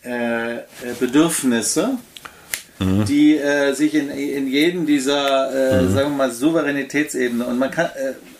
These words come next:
Speaker 1: aussprechen und man kann sich sozusagen unterdrückt fühlen als Einzelner, man kann sich unterdrückt fühlen, äh, fühlen als Münsteraner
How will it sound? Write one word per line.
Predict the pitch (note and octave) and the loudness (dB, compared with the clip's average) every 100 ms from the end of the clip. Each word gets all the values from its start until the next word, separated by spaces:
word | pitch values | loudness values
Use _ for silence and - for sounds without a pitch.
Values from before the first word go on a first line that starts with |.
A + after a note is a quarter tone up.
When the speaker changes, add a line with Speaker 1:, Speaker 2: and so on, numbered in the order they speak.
| - | -10
Speaker 1:
aussprechen | C3 D#3 - C#3+ C3 C#3+ | 0 0 0 -2 -4 -2
und | |
man | C3+ C3 | -2 -2
kann | D#3 E3+ | 0 0
sich | F3 E3 | 0 -4
sozusagen | E3 - D3+ | -4 -4 -4
unterdrückt | D3+ D3 C3+ D3+ D3 F3+ - - | -4 -2 -2 -2 -2 -2 -2 -10
fühlen | - F3 F3+ F3+ F3 F3+ | -8 -4 0 2 2 0
als | C3 C3 B2+ - - - - | -2 -2 -2 -6 -12 -12 -4
Einzelner, | B2+ D3+ E3+ - D3 C#3 D3 G#3 - _ - - - _ - _ | -2 0 -2 -4 -4 -2 -2 -2 -10 _ -20 -20 -20 _ -20 _
man | B2+ | -8
kann | C#3 D#3 | 0 0
sich | D3 | 0
unterdrückt | D#3 C#3+ C3 B2+ E3+ - | -4 -4 -6 -2 -2 -2
fühlen, | - D3 D3 C#3 C#3 | -8 0 0 0 -4
äh, | B2 B2+ G2 - | -6 -6 -6 -8
fühlen | B2+ C#3 C#3+ C3+ | -8 -4 -4 -4
als | A#2+ B2+ B2+ B2 - - A#2 | -2 0 0 -2 -6 -8 -2
Münsteraner | C#3 E3+ - C#3+ C3 C3+ C3+ | 0 2 -2 0 2 2 -2